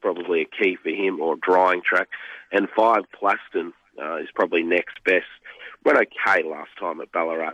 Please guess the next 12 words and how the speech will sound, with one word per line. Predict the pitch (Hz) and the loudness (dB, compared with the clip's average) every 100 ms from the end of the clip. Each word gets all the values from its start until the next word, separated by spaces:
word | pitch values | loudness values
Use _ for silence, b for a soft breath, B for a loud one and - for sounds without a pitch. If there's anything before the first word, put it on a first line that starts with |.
| - | -8
sort | 85 | -8
of | 76 | -6
beaten | 78 - | -6 -4
only | 78 80 85 | -6 -6 -4
three | 101 82 | 0 0
lengths. | 87 82 - B B B B | 0 -4 -8 B B B B
Uh, | 98 98 | 2 4
one, | 104 117 131 131 120 - | 4 4 4 2 -2 0
thirteen, | 110 107 113 101 98 - _ 107 | 0 0 -2 -2 -2 -4 _ -10
six | - - | -10 -6
and | 87 87 | -8 -4
five. | 90 78 65 | 0 0 -2